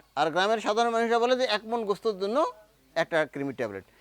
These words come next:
সেটা আপনি গোস্তও ধরতে পারেন অথবা গোটা বডি ওয়েটও ধরতে পারেন। যদি বডি ওয়েট ধরেন তাহলে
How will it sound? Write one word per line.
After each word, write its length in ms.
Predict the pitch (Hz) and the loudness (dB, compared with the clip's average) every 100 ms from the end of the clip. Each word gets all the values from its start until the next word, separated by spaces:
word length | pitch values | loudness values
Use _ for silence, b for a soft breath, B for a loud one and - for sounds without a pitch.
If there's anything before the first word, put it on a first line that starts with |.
| b | b
সেটা 140 | 156 180 | 0 0
আপনি 140 | 196 208 | 2 0
গোস্তও 340 | 190 - 233 | -2 0 2
ধরতে 260 | 220 220 220 | 2 2 4
পারেন 280 | 254 339 | 4 4
অথবা 300 | 302 175 185 254 | 2 -2 2 2
গোটা 240 | 190 190 | 4 4
বডি 220 | 180 185 | 4 6
ওয়েটও 220 | 196 180 170 | 6 4 2
ধরতে 200 | 156 143 | 0 -2
পারেন। 160 | 135 | -4
যদি 140 | 151 170 | -2 -2
বডি 180 | 160 190 | 2 6
ওয়েট 200 | 226 214 | 8 8
ধরেন 240 | 202 269 359 - b b - | 6 4 4 -6 b b -2
তাহলে 160 | 185 | -2